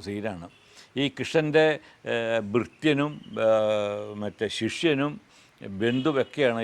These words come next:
ഈ ഉദ്ധവർ. അദ്ദേഹത്തിന് എന്താ വെച്ചാൽ ലേശം ഞാനാണ് കൃഷ്ണൻ്റെ ഏറ്റവും വലിയൊരു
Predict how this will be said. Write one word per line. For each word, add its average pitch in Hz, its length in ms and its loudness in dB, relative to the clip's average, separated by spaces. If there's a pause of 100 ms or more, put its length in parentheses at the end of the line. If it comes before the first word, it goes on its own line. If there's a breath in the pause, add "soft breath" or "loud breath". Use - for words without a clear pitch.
ഈ - 20 -2 (240)
ഉദ്ധവർ. 98 300 -2 (440 loud breath)
അദ്ദേഹത്തിന് 165 760 2
എന്താ 123 160 2
വെച്ചാൽ 120 340 2 (260)
ലേശം 123 520 2 (440 loud breath)
ഞാനാണ് 135 500 4 (100)
കൃഷ്ണൻ്റെ 123 440 -2
ഏറ്റവും 131 340 -4
വലിയൊരു 113 300 -4